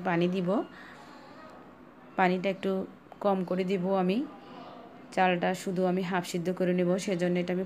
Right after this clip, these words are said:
পুরোপুরি সিদ্ধ করে নেব না। তো এভাবে একটু কাঠি দিয়ে নেড়ে দিচ্ছি। আর আমার চালটা কিন্তু প্রায় হয়ে আসতেছে,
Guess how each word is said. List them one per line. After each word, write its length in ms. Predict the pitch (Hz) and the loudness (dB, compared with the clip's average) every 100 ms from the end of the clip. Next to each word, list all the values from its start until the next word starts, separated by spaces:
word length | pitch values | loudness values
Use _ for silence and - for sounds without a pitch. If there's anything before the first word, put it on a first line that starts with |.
| 185 | 0
পুরোপুরি 340 | 185 180 180 175 | 2 2 0 -2
সিদ্ধ 140 | 175 175 | -2 0
করে 120 | 180 185 | 0 0
নেব 120 | 185 175 170 | 0 0 2
না। 60 | 190 320 - - - - - - - | 0 -2 -8 -18 -18 -18 -20 -20 -8
তো 60 | 170 170 | -4 0
এভাবে 200 | 175 180 180 | 0 0 -2
একটু 100 | 180 | -4
কাঠি 200 | 196 180 180 | -2 -2 0
দিয়ে 120 | 180 180 | 2 4
নেড়ে 180 | 175 175 | 4 2
দিচ্ছি। 260 | 170 - 214 240 170 | 0 -4 -4 -2 0
আর 160 | 175 170 170 | 0 2 0
আমার 160 | 175 180 | 0 -2
চালটা 280 | 196 190 185 190 | -2 -2 -2 -2
কিন্তু 240 | 185 175 190 214 | -2 -2 -4 -2
প্রায় 240 | 185 170 175 | 0 0 0
হয়ে 180 | 180 175 175 | 0 2 2
আসতেছে, 460 | 175 - 175 - | 0 -4 -6 -4